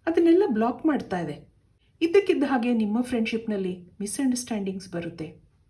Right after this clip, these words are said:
ಇಬ್ರೂ ದೂರ ಆಗ್ತೀರಾ. ಇಲ್ಲಿ ಮುಂದೆ ಏನಿದೆ, ನಿಮ್ ಲೈಫಲ್ಲಿ ಸಕ್ಸಸ್ ಇದೆಯಾ, ಹಾಗೆ ಕೇಳೋಣ. ಇದಕ್ಕೆ ಟ್ಯಾರೋ ಕಾರ್ಡ್ಸಿಂದ ಏನ್ ಬರುತ್ತೆ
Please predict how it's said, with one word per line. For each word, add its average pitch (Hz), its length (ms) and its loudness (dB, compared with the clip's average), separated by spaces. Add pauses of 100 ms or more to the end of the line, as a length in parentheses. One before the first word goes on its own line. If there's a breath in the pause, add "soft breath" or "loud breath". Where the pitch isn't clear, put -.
(560)
ಇಬ್ರೂ 170 520 -6
ದೂರ 170 260 -6
ಆಗ್ತೀರಾ. 185 680 -8 (560)
ಇಲ್ಲಿ 403 180 6
ಮುಂದೆ 320 380 4
ಏನಿದೆ, 233 680 2 (800)
ನಿಮ್ 196 180 -6
ಲೈಫಲ್ಲಿ 180 600 -6 (320)
ಸಕ್ಸಸ್ - 540 -6
ಇದೆಯಾ, 180 520 -6 (720)
ಹಾಗೆ 165 300 -10
ಕೇಳೋಣ. 170 440 -4 (2750 soft breath)
ಇದಕ್ಕೆ 330 220 -4
ಟ್ಯಾರೋ 294 300 4
ಕಾರ್ಡ್ಸಿಂದ 233 480 0
ಏನ್ 185 340 0
ಬರುತ್ತೆ 147 640 -10